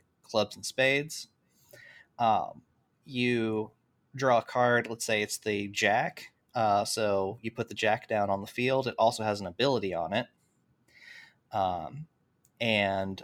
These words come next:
uh, then you can move your jack around on the field and get into fights with your, with, with your opponent's seven. And, um, you start playing blackjack against each other whenever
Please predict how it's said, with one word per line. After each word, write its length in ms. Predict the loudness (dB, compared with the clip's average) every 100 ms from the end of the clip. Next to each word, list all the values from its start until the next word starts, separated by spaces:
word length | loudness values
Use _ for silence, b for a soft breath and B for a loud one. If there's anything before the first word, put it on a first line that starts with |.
| -4
uh, 440 | -2 0 -4 -10 -16 _ _ _ _ -6
then 400 | 2 4 4 0
you 520 | -4 -4 -2 -2 -6 -10
can 160 | -6
move 220 | -4 -4 -4
your 100 | -2
jack 360 | 0 -2 -2
around 260 | -6 -4 -4
on 120 | -8
the 80 | -10
field 560 | -4 -2 0 0 -2 B B B
and 160 | -8 -4
get 80 | -4
into 220 | -4 -8
fights 420 | 0 0 0 -2
with 240 | -6 -8 -8
your, 260 | -6 -6
with, 200 | -10 -12 -14 -10
with 120 | -6
your 80 | -6
opponent's 360 | -4 -6 -4 -2
seven. 600 | 2 4 4 2 0 -4 _ _ _ _ _ _ _ _ -20 B B B -8
And, 720 | -4 -2 -2 -2 -4 -8 -2
um, 480 | 0 0 -4 -10 -14 _ _ _ -20 _
you 260 | -10 -6 -4
start 300 | 2 2 4
playing 200 | 0 0
blackjack 500 | 4 4 4 -2 -2
against 320 | -6 -6 -6
each 120 | -4
other 220 | -2 -2 -2
whenever 320 | -2 -4